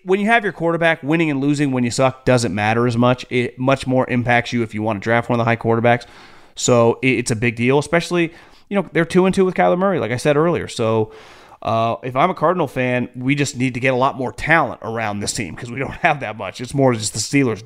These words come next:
don't know what's going on there. But I think Kyler has had a very, very positive return from a football standpoint. Looks healthy. The, the team has just a lot of positivity around them. Not that, that negativity last year with Cliff, the Call of Duty contract,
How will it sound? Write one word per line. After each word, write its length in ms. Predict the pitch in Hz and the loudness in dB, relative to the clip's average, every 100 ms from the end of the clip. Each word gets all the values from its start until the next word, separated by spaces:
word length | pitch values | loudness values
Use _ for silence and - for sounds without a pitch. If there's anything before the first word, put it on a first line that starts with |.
| - | 0
don't 200 | 139 131 | 0 2
know 80 | 123 | 0
what's 240 | 117 117 | -2 -2
going 200 | - 113 | 0 0
on 200 | 110 107 | 2 2
there. 280 | 127 117 95 - - - - | 2 2 -2 -12 -20 -20 -14
But 100 | - | -4
I 80 | 143 | -2
think 180 | 196 254 | -2 -6
Kyler 380 | 156 156 165 139 | 0 0 2 -2
has 120 | 120 | -4
had 120 | 127 | -6
a 80 | 113 | -6
very, 320 | 104 131 147 | -2 2 2
very 240 | 127 127 113 | 2 0 -2
positive 720 | - - 131 135 123 120 90 | -8 -4 4 4 4 -4 -4
return 400 | 107 123 107 98 | -6 -4 -4 -2
from 160 | 139 131 | 0 0
a 60 | |
football 480 | - - 175 120 104 | 0 0 0 -2 -10
standpoint. 540 | - 110 104 107 101 - _ _ _ _ | -8 -8 -8 -10 -12 -16 _ _ _ _
Looks 280 | 127 151 - | -2 -2 2
healthy. 520 | 151 151 147 143 147 _ _ - _ | 2 2 -2 -4 -6 _ _ -20 _
The, 100 | 107 | -18
the 120 | 92 | -14
team 300 | - 135 160 | -2 2 2
has 200 | 147 139 | 4 2
just 180 | - 147 | 0 -4
a 60 | 117 | -4
lot 240 | 120 139 | 0 0
of 100 | 120 | 0
positivity 800 | - 135 143 120 113 139 147 147 | -2 2 2 0 -2 0 2 2
around 320 | 139 135 135 | 4 2 0
them. 260 | 131 131 123 | 0 -2 -4
Not 320 | - 127 147 139 | -2 -2 -2 -8
that, 140 | - | -4
that 200 | 147 156 | 0 0
negativity 640 | 131 135 147 143 151 143 | 2 0 0 0 0 2
last 280 | 139 139 - | 2 0 0
year 100 | 139 | -4
with 180 | 107 - | -4 -10
Cliff, 440 | - 143 139 - - - _ _ _ _ | 0 4 4 0 -16 -20 _ _ _ _
the 200 | 123 120 | -8 -8
Call 280 | 107 143 147 | -2 2 2
of 60 | 135 | 2
Duty 260 | 139 147 | 0 0
contract, 800 | 139 139 135 127 131 131 123 - | 0 -2 -2 -2 0 2 0 -2